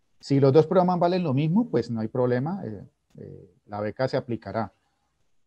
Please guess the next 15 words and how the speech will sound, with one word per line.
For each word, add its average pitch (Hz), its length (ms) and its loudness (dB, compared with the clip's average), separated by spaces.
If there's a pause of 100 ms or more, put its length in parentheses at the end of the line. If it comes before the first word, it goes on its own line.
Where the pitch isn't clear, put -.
(120)
Pero 139 240 4
si, 135 520 0 (140)
eh, 123 200 -6
hace 131 200 0
la 175 100 0
simultaneidad 127 560 -4
con 139 160 -4
un 139 120 -4
programa 139 300 0
de 143 60 -2
mayor 107 260 -2
valor, 127 320 -2
pues 110 260 -6 (320)
entonces, 120 680 0 (280)
eh, 101 400 -8